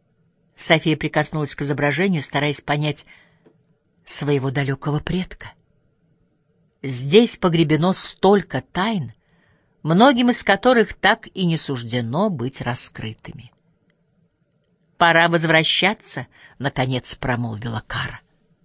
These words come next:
София кивнула. Они с неохотой двинулись в обратный путь. От дворца к озеру вела широкая улица.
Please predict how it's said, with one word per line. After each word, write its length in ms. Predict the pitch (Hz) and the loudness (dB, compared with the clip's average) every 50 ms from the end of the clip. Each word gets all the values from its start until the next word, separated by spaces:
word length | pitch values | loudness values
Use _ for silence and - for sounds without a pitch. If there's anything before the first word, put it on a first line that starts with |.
| _ _ _ _ _ _ _ _ _ _ - - - - _ | _ _ _ _ _ _ _ _ _ _ -20 -20 -20 -18 _
София 440 | - - - 254 254 - - 330 247 | -4 0 2 2 2 4 2 2 2
кивнула. 560 | - - 143 110 120 117 120 117 117 120 - - - - - - - - - - | 0 -2 -6 -6 -4 -6 -6 -6 -6 -8 -10 -14 -18 -20 -20 -20 -20 -16 -4 0
Они 240 | - 254 285 339 311 | 2 2 2 2 0
с 120 | - - | 0 2
неохотой 420 | 190 175 170 - - 175 170 170 | 2 2 2 4 2 2 2 2
двинулись 420 | 165 156 165 165 160 156 151 - - | 2 2 2 2 2 0 0 2 4
в 40 | 151 | 2
обратный 440 | 147 143 170 202 214 - - 127 | 4 4 2 0 0 -2 -6 -10
путь. 420 | 120 - - 123 123 - - - - _ _ _ _ _ _ _ _ - | -10 -8 -8 -10 -8 -8 -10 -12 -14 _ _ _ _ _ _ _ _ 2
От 180 | 180 202 185 | 4 4 4
дворца 600 | 175 190 208 214 202 - - - - 277 302 320 | 4 6 6 4 4 2 0 2 4 6 6 6
к 200 | 311 - - - - | 4 0 -8 -6 0
озеру 580 | - 233 262 294 302 262 277 285 277 285 285 - - | 2 4 6 6 4 4 2 2 2 2 2 2 0
вела 320 | 185 170 190 196 220 240 240 | 2 4 4 4 4 4 2
широкая 520 | - - 190 180 208 214 - - 190 170 - | 2 0 2 2 2 0 0 0 -2 -2 0
улица. 560 | - 151 151 147 147 - - - - 165 - | -2 -2 -2 -2 -4 -6 -6 -8 -8 -8 -10